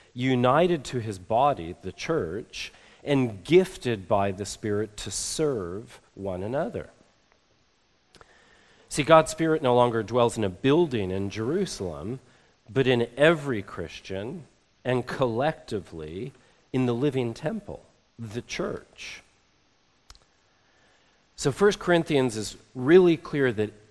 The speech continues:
every Christian is baptized in the Holy Spirit. We were all baptized in one Spirit, into one body,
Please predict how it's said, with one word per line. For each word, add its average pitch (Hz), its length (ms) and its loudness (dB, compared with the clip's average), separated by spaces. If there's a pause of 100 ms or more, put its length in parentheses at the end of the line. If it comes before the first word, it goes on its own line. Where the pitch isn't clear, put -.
every 156 800 2 (160)
Christian 85 840 -6 (220)
is 117 200 0
baptized 92 1300 -4 (160)
in 123 260 2
the 110 140 0
Holy 107 340 0
Spirit. - 760 -10 (680)
We 151 200 8
were 156 260 8 (140)
all 214 680 8
baptized 135 1000 4
in 120 400 0
one 151 540 2
Spirit, 120 600 -2 (300)
into 131 320 -2
one 135 480 4
body, 117 400 6